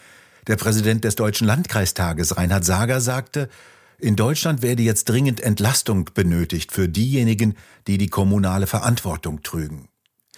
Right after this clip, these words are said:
Der für die Unterbringung von Flüchtlingen erforderliche Wohnraum sei begrenzt.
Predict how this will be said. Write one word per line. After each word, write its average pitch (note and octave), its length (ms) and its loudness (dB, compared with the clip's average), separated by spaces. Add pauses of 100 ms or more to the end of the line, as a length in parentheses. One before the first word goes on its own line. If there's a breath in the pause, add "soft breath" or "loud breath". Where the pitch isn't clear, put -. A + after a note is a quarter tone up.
(300 loud breath)
Der G#2 180 2
für G#2+ 200 0
die A2 160 0
Unterbringung B2 640 0
von G#2+ 160 0
Flüchtlingen F#2+ 800 0
erforderliche F2+ 720 -2
Wohnraum F2+ 460 2
sei F2+ 180 0
begrenzt. G2 720 -2